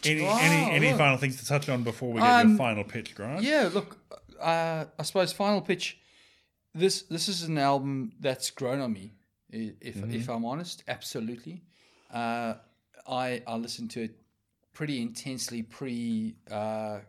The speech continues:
Speaker 2: at concert attendance, and I can thoroughly and wholeheartedly,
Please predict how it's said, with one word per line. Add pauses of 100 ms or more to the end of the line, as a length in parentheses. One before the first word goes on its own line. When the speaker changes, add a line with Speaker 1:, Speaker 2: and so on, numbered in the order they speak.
(360)
Speaker 2:
at
concert
attendance,
and
I
can (720)
thoroughly
and
wholeheartedly,